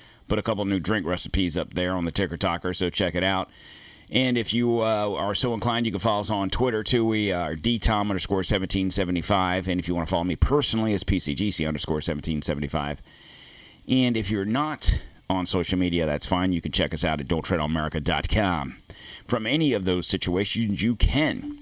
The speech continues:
situations, I should say, you can message me directly. If you have anything to say, you have any questions, any concerns, any ideas, so on and so forth, you can send them my way, and we will go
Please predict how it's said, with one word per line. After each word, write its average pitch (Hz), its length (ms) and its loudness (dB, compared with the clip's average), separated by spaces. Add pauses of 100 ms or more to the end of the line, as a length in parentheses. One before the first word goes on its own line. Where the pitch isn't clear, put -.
situations, 85 760 0
I 76 80 -2
should - 220 -4
say, 80 160 0
you 101 220 0
can 104 460 2 (720)
message 104 460 0
me 98 220 2
directly. 90 680 0 (320)
If - 140 -2
you 87 100 2
have 85 240 0
anything 90 400 0
to 82 60 -2
say, 101 260 2
you 92 140 0
have 80 100 -2
any 69 120 -2
questions, 101 560 0
any 73 140 -2
concerns, 107 580 -2
any 69 280 -2
ideas, 98 720 0 (600)
so 95 240 2
on 80 120 0
and 69 100 -6
so 104 160 0
forth, 95 280 -2
you 80 100 0
can 78 100 -2
send 85 200 2
them 76 80 0
my 71 140 0
way, 98 300 2 (1120)
and 101 180 4
we 110 120 4
will 104 160 0
go 90 320 0